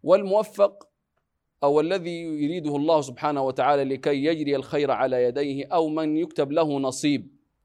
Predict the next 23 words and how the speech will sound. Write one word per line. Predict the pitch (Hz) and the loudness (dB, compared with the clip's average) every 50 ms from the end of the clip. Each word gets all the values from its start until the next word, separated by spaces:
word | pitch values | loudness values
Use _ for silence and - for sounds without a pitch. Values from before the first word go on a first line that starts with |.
| _ _ _ _ _ _ _ _ _ _ _ _ | _ _ _ _ _ _ _ _ _ _ _ _
لكي | 135 135 131 - 170 156 151 139 131 143 | -8 -8 -2 2 2 2 2 2 0 0
يخرج | 185 196 190 185 180 175 156 147 | 0 0 0 -2 -4 -4 -6 -6
ي-، | 147 160 175 180 165 165 151 - 82 - - - - - - - | -10 -8 -6 -4 -4 -4 -4 -4 -6 -6 -10 -12 -16 -12 -6 -4
يكون | 147 143 - 170 156 147 135 | -4 -2 -2 -2 0 0 0
ناجحا | 139 147 143 131 117 113 - 117 | -2 -2 -2 -4 -6 -8 -10 -12
في | 110 - - 113 | -12 -10 -10 -8
هذه | 117 123 120 101 104 107 | -6 -6 -6 -6 -8 -12
المسابقة. | 104 107 98 90 - 101 90 85 85 - - 85 _ _ _ _ _ _ _ - | -12 -12 -12 -12 -12 -12 -12 -12 -14 -14 -16 -20 _ _ _ _ _ _ _ 0
بعثة | 143 208 190 165 165 - 160 - | 2 2 2 2 -2 -6 -6 -6
الجمهورية، | 160 147 143 139 131 127 135 131 135 135 135 143 160 170 170 175 160 | -4 -4 -4 -6 -6 -6 -6 -6 -4 -4 -2 -2 0 0 0 -2 -2
بعثة | 143 143 127 117 - - - 131 113 | -2 -4 -4 -4 -6 -10 -12 -10 -6
وزارة | 113 117 110 131 139 131 127 - | -6 -4 -2 0 0 0 -2 -4
الأوقاف | 113 98 110 110 - - 143 156 151 - | -6 -8 -8 -8 -6 -4 -4 -4 -4 -6
تتكون | - 131 - 120 110 - 147 143 131 127 | -10 -12 -12 -10 -6 -4 -4 -4 -4 -6
من | 131 127 | -8 -10
اثناشر | 123 135 135 131 131 123 | -8 -6 -6 -6 -6 -6
مبعوث، | 120 113 107 107 107 143 170 202 - - - _ _ _ _ _ _ _ _ _ _ _ _ _ _ _ _ _ _ _ _ _ _ _ _ | -6 -6 -8 -8 -6 -6 -6 -6 -6 -12 -18 _ _ _ _ _ _ _ _ _ _ _ _ _ _ _ _ _ _ _ _ _ _ _ _
منهم | 127 160 175 175 156 151 147 143 | -2 0 0 2 0 0 0 0
من | 135 131 135 | 0 0 0
يحمل | 143 151 143 - 139 127 127 123 120 113 - - _ _ _ _ _ _ _ _ _ - | 0 -2 -2 -4 -4 -4 -4 -6 -6 -10 -14 -18 _ _ _ _ _ _ _ _ _ -6
الدكتوراه | 123 123 117 113 120 - - - 120 120 127 143 147 131 | -6 -6 -6 -8 -10 -10 -8 -4 -2 2 2 4 2 2
وهم | 117 117 120 120 117 | 0 -4 -6 -6 -6
كثر، | - 147 139 143 156 160 165 | -6 -6 -4 0 -2 -2 -2